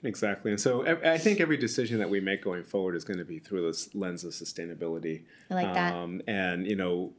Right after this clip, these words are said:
Speaker 1: from single use, you know, those banners, right?
Speaker 2: Oh, right.
Speaker 1: They create a lot of waste. It is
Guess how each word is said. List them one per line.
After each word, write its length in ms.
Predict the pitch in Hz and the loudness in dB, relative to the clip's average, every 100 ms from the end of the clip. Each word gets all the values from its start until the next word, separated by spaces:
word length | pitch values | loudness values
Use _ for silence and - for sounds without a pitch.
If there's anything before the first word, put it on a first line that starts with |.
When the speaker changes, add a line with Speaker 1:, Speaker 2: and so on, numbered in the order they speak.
| _ | _
Speaker 1:
from 720 | - - - 98 95 92 95 | -20 -6 -2 0 0 0 -2
single 380 | 92 - 113 98 | -2 2 4 4
use, 480 | 95 98 98 - - | 4 4 2 0 0
you 120 | 113 | -2
know, 60 | 92 | -2
those 180 | 92 87 | -4 -2
banners, 640 | 92 92 90 78 - - - - - - | -4 -4 -4 -6 -6 -8 -8 -20 -20 -2
right? 240 | 87 85 - | 0 2 4
Speaker 2:
Oh, 140 | 226 | 4
right. 260 | 233 220 - | 4 2 2
Speaker 1:
They 100 | 214 | 2
create 240 | 110 - - | 2 4 4
a 60 | 92 | 4
lot 160 | 92 | 2
of 120 | 90 101 | 2 2
waste. 540 | 135 110 - - - - _ _ | 4 2 0 -6 -10 -16 _ _
It 120 | 123 104 | 4 6
is 280 | 98 - | 4 2